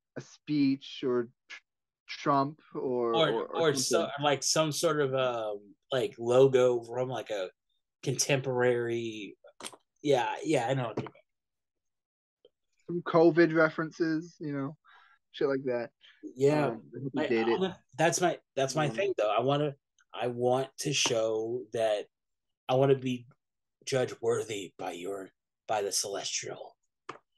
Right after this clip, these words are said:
Speaker 2: wanna, uh, complete my goal.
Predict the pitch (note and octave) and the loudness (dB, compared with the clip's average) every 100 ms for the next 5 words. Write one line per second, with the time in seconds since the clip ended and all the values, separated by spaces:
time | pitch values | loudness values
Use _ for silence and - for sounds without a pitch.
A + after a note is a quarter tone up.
0 | - C3 B2+ B2 B2+ - C3+ - A#3 F#3 | -2 2 2 2 -2 -6 -6 -2 -2 0
1 | F3+ F#3 D#3 C#3 F3+ G3+ G#3+ G#3 G#3 F#3 | 4 6 4 6 8 10 10 12 12 12
2 | D3 - | 8 0